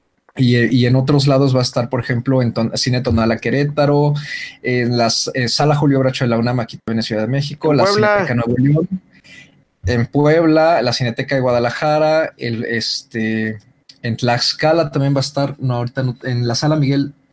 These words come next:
Speaker 2: ¿En
Speaker 1: Miguel
Speaker 2: dónde?
Speaker 1: Pereira de Tlaxcala.
Speaker 2: ¿Dónde
Speaker 1: En
Speaker 2: es eso?
Speaker 1: Tlaxcala.
Speaker 2: ¿Existe?
Speaker 1: <laughs> Existe.
Speaker 2: Vaya,
Speaker 1: No.
Speaker 2: vaya.
Speaker 1: Entonces, eh, eh, estén atentos porque, eh, pues, eh, cre-, en general creo que van a estar las cinco nominadas a Mejor Película, entre ellas Roma,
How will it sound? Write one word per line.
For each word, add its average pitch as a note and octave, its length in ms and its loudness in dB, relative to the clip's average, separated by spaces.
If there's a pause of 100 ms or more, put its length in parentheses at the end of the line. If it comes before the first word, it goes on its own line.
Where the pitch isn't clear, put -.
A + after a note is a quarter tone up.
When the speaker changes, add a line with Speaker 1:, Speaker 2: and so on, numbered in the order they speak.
Speaker 2:
¿En B2+ 220 0
Speaker 1:
Miguel - 20 0
Speaker 2:
dónde? C3 560 4
Speaker 1:
Pereira C3+ 380 2
de C#3 80 0
Tlaxcala. C3+ 680 -4 (160)
Speaker 2:
¿Dónde D#3 160 2
Speaker 1:
En E3 40 0
Speaker 2:
es D#3 100 0
eso? - 280 0
Speaker 1:
Tlaxcala. D3 300 0 (240)
Speaker 2:
¿Existe? C3 600 0 (380)
Speaker 1:
<laughs> - 400 -10
Existe. D3 720 -2 (580)
Speaker 2:
Vaya, A2 340 2
Speaker 1:
No. G#2 80 -4
Speaker 2:
vaya. A#2 640 2 (800)
Speaker 1:
Entonces, E3+ 600 2
eh, F3 40 2
eh, C#3+ 460 2
estén E3+ 260 0
atentos F#3 480 -2
porque, C3 580 -4
eh, C#3+ 140 -4 (140)
pues, - 280 -4
eh, G2 160 -14 (220)
cre-, F3 240 -4
en D3 200 0
general D#3+ 340 0
creo F#3 180 -4
que G3 140 -4
van E3+ 180 0
a E3+ 60 -4
estar E3 280 0
las D#3 160 0
cinco D#3 220 -4
nominadas C#3+ 360 -2
a - 20 0
Mejor C3+ 280 -4
Película, C3+ 380 -4
entre B2+ 220 -4
ellas B2 240 -4
Roma, C#3 500 -2